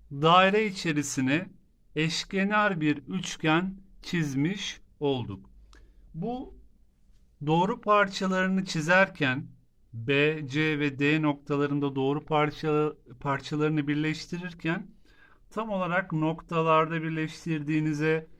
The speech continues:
emin olun. Çünkü eğer üçgenin köşesi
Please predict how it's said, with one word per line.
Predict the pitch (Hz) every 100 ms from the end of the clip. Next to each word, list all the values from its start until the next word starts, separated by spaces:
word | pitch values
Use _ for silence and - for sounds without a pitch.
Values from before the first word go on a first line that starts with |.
| - -
emin | 131 156 160
olun. | 123 120 185 - - - -
Çünkü | 180 170 180 190 175 - - _ - - - - - -
eğer | 147 156 160 165 - - - _ - -
üçgenin | 139 131 - 165 185 208
köşesi | 196 170 165 170 165 160 156